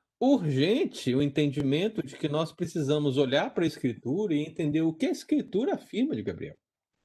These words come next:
Né? Porque nós somos bombardeados com informações acerca de Gabriel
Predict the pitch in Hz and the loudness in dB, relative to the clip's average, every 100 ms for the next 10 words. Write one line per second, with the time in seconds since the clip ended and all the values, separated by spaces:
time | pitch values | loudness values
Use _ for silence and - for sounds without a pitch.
0 | _ _ _ _ _ _ _ _ - - | _ _ _ _ _ _ _ _ -20 -20
1 | - _ _ _ - 143 185 196 196 208 | -20 _ _ _ -2 2 2 2 0 0
2 | 208 156 151 269 262 220 202 165 143 127 | 0 2 2 2 2 2 2 0 2 2
3 | 160 226 269 - - _ _ _ _ 165 | 0 -2 -6 -8 -14 _ _ _ _ -2
4 | 170 175 185 196 170 165 131 - 147 190 | 0 0 0 0 2 0 -4 -2 0 0
5 | 240 - - - _ _ - 160 160 - | -2 -4 -12 -20 _ _ 0 0 0 -2
6 | 202 - 156 127 123 117 107 113 185 | -2 -2 -2 0 0 0 0 0 0